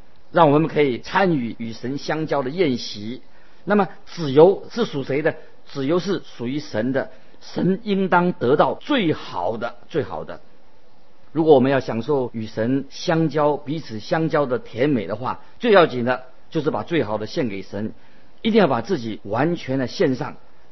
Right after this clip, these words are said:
当我们蒙恩以后，我们要甘心乐意的将自己的生命献在祭坛上，这样我们才能够体验到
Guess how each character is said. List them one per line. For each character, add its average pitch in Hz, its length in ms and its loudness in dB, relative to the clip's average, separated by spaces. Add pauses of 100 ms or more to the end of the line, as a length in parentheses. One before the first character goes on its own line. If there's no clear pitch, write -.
(100)
当 156 140 2
我 131 80 2
们 135 340 2
蒙 151 260 4
恩 185 180 4
以 120 100 0
后， 147 240 2 (400)
我 113 80 0
们 135 100 4
要 135 180 8
甘 202 280 4
心 196 220 4
乐 196 120 8
意 143 160 2
的 113 200 0 (440)
将 165 360 2
自 160 180 -6
己 127 100 0
的 117 80 2
生 175 240 4
命 160 200 6 (120)
献 160 300 4
在 127 220 4
祭 226 300 -4
坛 131 280 -2
上， 127 240 -2 (400)
这 247 180 6
样 190 240 8
我 120 80 4
们 139 100 0
才 131 160 -2
能 135 140 2
够 135 180 2
体 - 280 -8
验 135 180 4
到 120 240 4